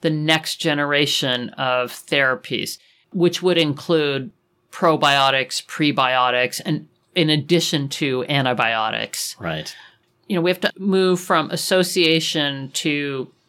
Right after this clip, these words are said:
Speaker 1: causation. In there, I would say that there is also a role for the microbiome to be used as biomarkers for when is someone about to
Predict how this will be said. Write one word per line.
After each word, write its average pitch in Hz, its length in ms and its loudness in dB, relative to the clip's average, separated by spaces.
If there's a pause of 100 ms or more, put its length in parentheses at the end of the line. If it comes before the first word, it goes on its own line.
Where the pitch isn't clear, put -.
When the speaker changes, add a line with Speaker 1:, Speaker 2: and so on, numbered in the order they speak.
(140)
Speaker 1:
causation. 147 1080 0 (480)
In 285 320 4
there, 208 220 6
I 180 100 6
would 175 220 -2
say 190 260 0
that 160 300 0 (160)
there 196 240 2
is - 320 -2 (100)
also 220 380 2
a 180 80 2
role 170 320 4
for 170 160 -8
the 160 80 -2
microbiome 160 640 0
to - 80 -16
be 156 100 0
used 143 380 -2
as 156 180 -2
biomarkers 160 880 2
for 156 320 -2 (580)
when 208 720 2
is 196 280 4
someone 196 480 0
about 170 720 0
to 170 560 0